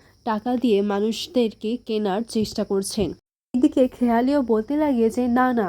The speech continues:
আমি তো ঋষিসকে চিনি, ও এরকমটা কখনোই করতে পারে না। হ্যাঁ, যদি ঝিল্লিসের বিষয় হতো, তাহলে আমি বিশ্বাস করে নিতাম।" এরপর রানা এদিকে চুপি চুপি বলে দেয় যে, "পেটিটের দিকে কিন্তু সময় মতো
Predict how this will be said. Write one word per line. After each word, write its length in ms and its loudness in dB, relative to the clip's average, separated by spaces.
আমি 280 -2
তো 180 -2
ঋষিসকে 560 0
চিনি, 440 -2
ও 160 0
এরকমটা 500 0
কখনোই 460 0
করতে 340 0
পারে 280 -4
না। 100 -4
হ্যাঁ, 300 0
যদি 280 2
ঝিল্লিসের 580 4
বিষয় 340 2
হতো, 260 2
তাহলে 320 2
আমি 240 2
বিশ্বাস 520 -2
করে 260 2
নিতাম।" 340 -4
এরপর 360 4
রানা 280 2
এদিকে 380 2
চুপি 340 -2
চুপি 240 0
বলে 300 4
দেয় 260 0
যে, 180 -2
"পেটিটের 480 0
দিকে 220 0
কিন্তু 360 0
সময় 380 2
মতো 240 2